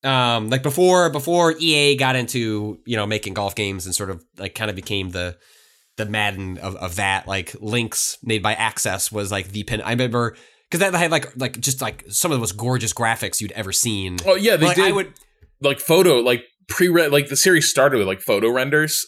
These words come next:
Speaker 2: of different
Speaker 1: Yeah.
Speaker 2: courses, but, like, shot from
Speaker 1: Like, imagine
Speaker 2: every
Speaker 1: Mor-, imagine, like, uh, it was the equivalent of, like, Mortal Kombat, but, like,
Speaker 2: Yeah.
Speaker 1: <laughs> like, you know,
Speaker 2: But at the
Speaker 1: put, put it to
Speaker 2: time,
Speaker 1: your golf game. Oh
Speaker 2: just,
Speaker 1: my
Speaker 2: like,
Speaker 1: God.
Speaker 2: staggeringly gorgeous. God, what a great,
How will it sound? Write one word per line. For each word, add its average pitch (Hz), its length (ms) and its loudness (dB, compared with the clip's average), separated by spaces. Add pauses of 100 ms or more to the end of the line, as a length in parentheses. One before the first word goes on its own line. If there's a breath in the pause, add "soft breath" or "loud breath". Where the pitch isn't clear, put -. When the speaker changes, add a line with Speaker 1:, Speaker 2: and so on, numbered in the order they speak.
Speaker 2:
of 104 380 4
different 104 180 0
Speaker 1:
Yeah. 196 80 0
Speaker 2:
courses, 110 360 -2
but, 127 100 0
like, 120 100 0
shot - 280 2
from - 80 0
Speaker 1:
Like, 180 100 4
imagine 226 260 4
Speaker 2:
every 190 100 0
Speaker 1:
Mor-, 190 160 4
imagine, 202 380 2
like, 185 280 0
uh, 170 60 -4
it 156 240 -4
was 156 100 0
the 170 60 2
equivalent 185 220 0
of, 170 60 0
like, 147 100 2
Mortal 156 240 0
Kombat, 139 520 0
but, 147 180 -2
like, 127 160 2
Speaker 2:
Yeah. 127 280 4
Speaker 1:
<laughs> - 60 -12
like, 165 200 -2
you 160 60 0
know, 151 120 2
Speaker 2:
But 180 280 -2
at 156 60 0
the 190 60 2
Speaker 1:
put, 165 100 0
put 269 140 2
it 240 40 4
to 120 60 2
Speaker 2:
time, 98 60 0
Speaker 1:
your 139 140 4
golf 131 240 2
game. 101 320 -2 (200)
Oh 175 80 4
Speaker 2:
just, 175 160 2
Speaker 1:
my 175 60 0
Speaker 2:
like, 120 100 4
Speaker 1:
God. 95 300 -2
Speaker 2:
staggeringly 151 960 0
gorgeous. 107 680 0
God, 123 360 -6 (540)
what 135 120 -4
a 139 80 -2
great, 98 440 -4